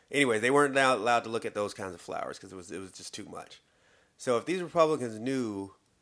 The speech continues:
what these plants were up to as far as their gender, they'd probably be, they'd probably be flip-, uh, flipping out.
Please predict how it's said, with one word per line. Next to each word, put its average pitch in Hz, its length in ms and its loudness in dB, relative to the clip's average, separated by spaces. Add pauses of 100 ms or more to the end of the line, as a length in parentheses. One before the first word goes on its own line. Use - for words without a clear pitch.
(360)
what 113 440 0
these 104 180 -10
plants 110 400 -4
were 104 140 -2
up 101 140 -4
to 78 200 -14
as 90 80 -14
far 101 220 -4
as 90 100 -10
their 95 160 -14
gender, 98 320 -8
they'd 98 180 -12
probably 107 320 -2
be, 98 440 -14 (1500)
they'd 104 140 -8
probably 107 240 -2
be 98 160 -10
flip-, - 480 -16
uh, 82 260 -12
flipping 107 320 -14
out. 87 240 -12